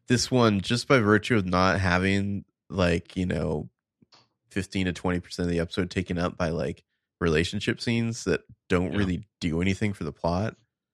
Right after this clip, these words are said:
Speaker 2: Yeah.
Speaker 1: You know, like, we, we didn't have, like, the mandatory two scenes with each ship
Speaker 2: Mm-hmm.
Speaker 1: where they just have the conversation over, same conversation over and over again. Like, it was like, "Oh, this feels like there's more momentum here."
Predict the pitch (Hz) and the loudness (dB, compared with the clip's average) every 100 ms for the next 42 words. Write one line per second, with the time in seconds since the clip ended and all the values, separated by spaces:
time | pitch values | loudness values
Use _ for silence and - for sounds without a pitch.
0 | _ 92 82 82 - 98 98 95 95 69 | _ -12 -10 -12 -4 2 4 4 2 0
1 | 71 _ 85 - 104 92 85 67 82 90 | -4 _ -12 -2 0 2 0 -4 -6 -2
2 | 98 95 87 92 87 87 87 82 87 85 | -2 0 2 2 2 2 0 0 -2 -2
3 | 85 85 85 101 90 85 95 85 92 92 | 0 0 -2 0 0 0 -4 -2 -2 -2
4 | 90 87 82 87 - 85 90 _ _ _ | -4 -6 -6 -6 -4 0 0 _ _ _
5 | _ _ _ _ 104 98 90 92 87 85 | _ _ _ _ -2 0 2 2 2 2
6 | 101 85 98 85 - 85 - 85 85 - | 0 0 0 0 0 -2 -2 -6 -6 -4
7 | 85 85 - - 85 87 85 82 80 87 | -4 -4 -4 -4 -2 -2 -4 -4 -6 -6
8 | 85 85 80 85 87 92 92 92 78 73 | -4 -4 -4 -2 -4 -2 -4 -6 -8 -8
9 | 73 - _ - 76 87 82 135 139 90 | -8 -10 _ -6 -6 -4 -4 -2 -2 -2
10 | - 95 95 82 87 90 92 90 87 90 | -4 -6 -4 -8 -10 -8 -6 -6 -6 -8
11 | 82 76 76 | -8 -10 -8